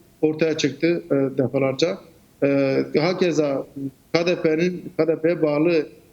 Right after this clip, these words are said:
e, bazı birliklerin bu işgal bölgelerinde de halen işte onlarla hareket ettiği, doğrultusunda hareket ettiği bilgiler zaten var. Ee, kısacası K D P bu konuda ucuz siyaset yapıyor.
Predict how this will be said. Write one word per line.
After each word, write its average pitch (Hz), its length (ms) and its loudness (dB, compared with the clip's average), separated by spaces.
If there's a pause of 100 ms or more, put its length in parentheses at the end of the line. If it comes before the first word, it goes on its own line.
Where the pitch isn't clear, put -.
(160)
e, 139 240 0
bazı 165 300 0
birliklerin 156 420 0
bu 165 180 2 (120)
işgal 165 280 -2
bölgelerinde 147 520 0
de 143 60 0
halen 151 360 2 (380)
işte 135 360 0 (100)
onlarla 147 380 2
hareket 139 340 0
ettiği, 143 380 0 (180)
doğrultusunda 135 440 0
hareket 139 320 0
ettiği 147 340 0
bilgiler 139 320 0
zaten 143 360 -2
var. 190 120 2 (640)
Ee, 139 200 2 (320)
kısacası 202 500 0
K 190 140 0
D 185 100 0
P 190 160 0
bu 202 120 -2
konuda 185 280 2
ucuz 175 280 0
siyaset 170 380 0
yapıyor. 147 320 0